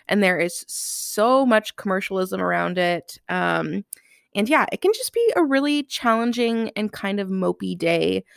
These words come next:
for a lot of people. So I wanted to do a podcast episode kind of talking through some ways that you can be okay with being single on Valentine's Day, or at least start working on being okay. So actually, first, I just wanna give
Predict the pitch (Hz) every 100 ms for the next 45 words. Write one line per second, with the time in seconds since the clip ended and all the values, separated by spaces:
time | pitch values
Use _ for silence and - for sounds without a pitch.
0 | _ _ - 330 330 220 196 190 - 190
1 | 185 202 - - 220 311 - 254 262 311
2 | 294 262 254 226 202 - 202 - 196 196
3 | - 185 185 185 - - - 302 302 -
4 | 269 339 330 - 220 220 220 220 202 190
5 | 190 196 185 - 190 233 311 311 - 220
6 | 190 185 180 190 - _ _ _ 240 262
7 | 403 466 311 262 254 214 190 196 180 175
8 | 180 131 180 180 170 180 180 180 180 -
9 | - 349 302 285 226 220 233 240 - -
10 | - 262 254 208 196 214 - 190 185 190
11 | 175 175 175 180 175 175 170 180 165 -
12 | - _ - 285 - 311 - 339 - 285
13 | - 233 262 392 277 240